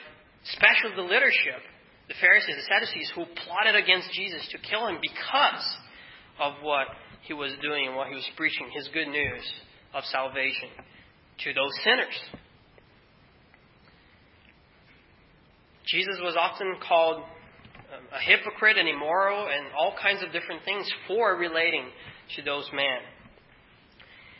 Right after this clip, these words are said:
And if you think about it, this is a perfect picture of the cross. It is at the cross that that took place. And what the older son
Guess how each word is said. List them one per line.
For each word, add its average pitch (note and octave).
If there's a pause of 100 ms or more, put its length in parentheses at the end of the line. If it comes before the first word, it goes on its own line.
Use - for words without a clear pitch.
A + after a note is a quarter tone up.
(760)
And D#3 (880)
if -
you -
think C4
about E3
it, C#3+
this D#3+
is E3+
a -
perfect F3+
picture -
of C3
the C#3
cross. - (800)
It D3+
is D#3+
at F3+
the A3
cross - (240)
that D3+
that D3
took -
place. B2+ (760)
And D#3 (360)
what D3+
the D#3+
older A#3+
son E3+